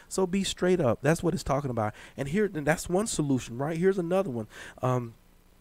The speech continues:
Ecclesiastes five and five, it says, "Better is it that thou shouldest not vow than thou shouldest vow and not pay." There again, don't commit if you know you have no intentions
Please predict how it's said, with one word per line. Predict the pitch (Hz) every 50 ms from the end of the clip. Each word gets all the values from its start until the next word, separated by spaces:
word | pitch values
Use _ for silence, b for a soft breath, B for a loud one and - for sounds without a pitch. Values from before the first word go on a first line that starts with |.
| - - - - - - - - -
Ecclesiastes | 131 131 - 156 190 208 202 185 233 233 165 165 175 - - - 160 147
five | - - - 165 170 160 131 131 123 117 123 - B B B B B B
and | B 127 135 131
five, | - - 147 - 143 139 143
it | 135
says, | - - 127 120 117
"Better | 110 120 156 165 196 214 208 226 320 381 - _ _
is | - 143 151 151 - -
it | - - 131 117 - B B B B B
that | - 117 147 143 120 107 117 110
thou | 131 147 175 202 180 143 123 120 127 b b b b
shouldest | - - - - 165 151 131 131 120 - -
not | 123 110 113 123 151 180 - - 110
vow | 120 113 117 127 113 98 90 92 107 139 165 B B B B B B
than | - 117 143 147 135 120 113
thou | 110 139 143 165 -
shouldest | - - - 160 147 135 117 110
vow | 107 101 123 135 139 139 147 160 - -
and | 120 123 120 123 120
not | 117 123 135 147 - - -
pay." | - 143 120 101 90 b b b b b b b
There | - 101 113 123
again, | 135 143 135 156 185 196 151 110 95 b b b b -
don't | 117 143 170 190 170 -
commit | - 180 170 165 180 196 185 143 -
if | - 135 123
you | 143 165
know | 165 156 151
you | 143 143 156 147
have | 139 127 113 110
no | 123 123 135 151 165
intentions | 180 196 208 - - 160 151 139 - - 117 123 131